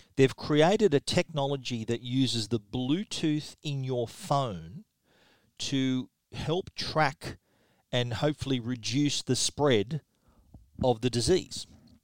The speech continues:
Now, how it works is this, right? It's called contact tracking. Now, every time your phone comes within range of another device, even for, for a few seconds,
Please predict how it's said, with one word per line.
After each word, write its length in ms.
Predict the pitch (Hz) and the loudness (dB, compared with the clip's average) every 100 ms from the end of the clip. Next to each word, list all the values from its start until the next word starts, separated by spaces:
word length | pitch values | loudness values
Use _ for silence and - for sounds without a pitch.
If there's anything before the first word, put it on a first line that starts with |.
| - | -6
Now, 380 | 131 135 120 - - - _ _ _ _ _ - | 0 2 2 -2 -10 -20 _ _ _ _ _ -10
how 320 | - 170 220 | 2 4 6
it 80 | 208 | 2
works 540 | 135 143 113 - - - | 0 2 0 -2 -4 -2
is 200 | 131 110 | -4 -6
this, 280 | 98 - 101 | -8 -10 -8
right? 160 | 104 | -8
It's 80 | 127 | -8
called 380 | - 165 156 143 - | -4 -2 -2 -4 -10
contact 1000 | - 180 202 233 - - 160 - - - _ _ _ | -4 -2 -2 -4 -4 2 2 0 -12 -14 _ _ _
tracking. 520 | - - 160 165 113 - _ _ _ - - _ - | -14 0 2 2 -4 -10 _ _ _ -20 -20 _ -8
Now, 120 | 113 | -2
every 260 | 135 196 226 | 0 0 -2
time 440 | - 185 160 262 - _ _ _ _ - | -2 2 2 0 -8 _ _ _ _ -8
your 280 | 135 139 131 | -2 0 0
phone 760 | - - 170 180 151 120 135 - _ _ _ | -2 2 4 4 -2 -4 -12 -16 _ _ _
comes 420 | - 151 147 131 | 0 2 2 0
within 460 | 135 135 139 131 123 | 0 2 2 0 0
range 720 | 135 147 147 123 113 160 - _ _ - | 4 4 4 0 -6 -8 -10 _ _ -2
of 140 | 131 | 2
another 400 | 123 123 135 135 | 2 2 2 2
device, 800 | 123 117 123 123 87 - - - - _ _ _ _ _ - | 2 0 2 0 0 -4 -4 -6 -10 _ _ _ _ _ -4
even 240 | 135 135 131 | 0 0 -2
for, 180 | - 135 | -4 -8
for 240 | - 135 | -4 -4
a 60 | 123 | -4
few 240 | - 143 | -6 -6
seconds, 600 | - 123 - 214 - - | -2 -2 -4 -8 -8 -12